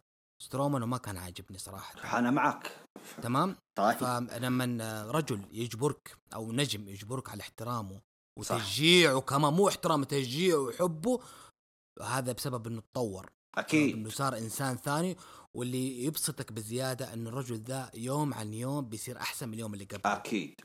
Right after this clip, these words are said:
Speaker 2: أكيد،
Speaker 1: يعني،
Speaker 2: أتفق.
Speaker 1: آدمي صار يسوي، آه، حركات طائرة، آه،
Speaker 2: مم.
Speaker 1: برجوله في، في نفس الحلبة، صار ينوع في، في حركاته، صار ينوع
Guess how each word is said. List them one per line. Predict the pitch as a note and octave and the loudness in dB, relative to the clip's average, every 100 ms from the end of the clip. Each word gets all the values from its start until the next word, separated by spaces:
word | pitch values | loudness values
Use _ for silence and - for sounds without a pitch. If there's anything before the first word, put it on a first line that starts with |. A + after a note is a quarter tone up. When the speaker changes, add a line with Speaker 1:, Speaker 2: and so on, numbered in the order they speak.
| - | -16
Speaker 2:
أكيد، | - G#2 F#2 | -6 -4 -2
Speaker 1:
يعني، | G2+ | -4
Speaker 2:
أتفق. | A2 | -4
Speaker 1:
آدمي | C3 C3 B2 | -2 -2 -2
صار | B2+ A2+ | -4 -4
يسوي، | G#2+ C3 A#2+ A2 G#2+ | -2 -2 -2 -2 -4
آه، | G#2 G#2 F#2 G2 | -8 -10 -12 -12
حركات | - A#2+ A#2+ C3 - | -8 -8 -6 -6 -4
طائرة، | C#3 C#3 A#2 A#2 A#2 - _ _ - | -2 -2 -2 -8 -10 -16 _ _ -6
آه، | |
Speaker 2:
مم. | G2+ F#2 | -4 -4
Speaker 1:
برجوله | G#2+ G#2 C#3+ C3+ A2 | -6 0 2 2 0
في، | A2 A2+ | -6 -10
في | G2 A#2+ | -8 -8
نفس | - A2+ | -8 -8
الحلبة، | - D3+ C#3 C3 B2 - - - | -4 -2 -2 -2 -6 -12 -14 -6
صار | B2 A2 | -4 -2
ينوع | A#2+ C#3 B2+ | 0 2 2
في، | G#2+ A2+ G#2+ | 0 -6 -8
في | - | -8
حركاته، | A2+ G#2+ D3 C#3+ A#2+ | -8 -4 -2 -2 -4
صار | - D#3 D#3 | 0 2 4
ينوع | C3+ D#3+ D#3 B2+ | 4 4 4 0